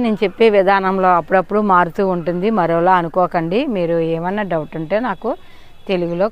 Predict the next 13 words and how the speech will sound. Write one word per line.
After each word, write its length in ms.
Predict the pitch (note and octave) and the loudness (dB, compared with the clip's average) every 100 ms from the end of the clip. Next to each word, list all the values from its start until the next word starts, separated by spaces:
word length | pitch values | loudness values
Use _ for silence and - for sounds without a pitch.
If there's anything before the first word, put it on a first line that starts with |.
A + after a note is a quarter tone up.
| G#3+ | -2
కామెంట్ 300 | E3+ E3+ D#3+ | -4 -6 -8
చేయండి. 300 | E3 D#3 D#3 - - - - - | -6 -6 -6 -12 -16 -20 -12 0
చాలామంది 580 | F3+ F3 G3+ G#3 F3+ G#3 - | 2 4 2 0 0 -2 -2
ఫోన్ 240 | F3+ F3 | -2 -2
నెంబర్లు 300 | G3 G3+ F#3+ E3+ | -2 -2 -2 0
అడుగుతున్నారండి. 800 | E3+ F3 F3+ F3+ E3+ E3 E3+ A3+ A#3+ | -2 -2 -4 -2 -2 -2 -4 -2 -2
నేను 240 | F#3 F3+ F3 E3 - - - F#3+ | -4 -4 -6 -10 -16 -20 -6 0
ఏ 40 | G3 G3 | 0 2
సమయంలో 540 | G3 F3 F3+ F3+ F3 F#3+ F3+ | 0 0 -2 -2 -2 -2 -2
నాకు, 260 | E3 F3 E3+ F3 - - - - F3+ | -2 -2 -2 -4 -12 -20 -18 -8 -4
నేను 180 | F3 E3+ E3 E3 | -2 -2 -4 -4
బిజీగా 440 | D#3 F#3 F#3+ G3+ F#3 | -4 -2 2 2 0
ఉంటుంటానండి. 720 | E3+ F3+ F3 F3+ F3 E3+ G3 | -4 -6 0 0 0 -2 -2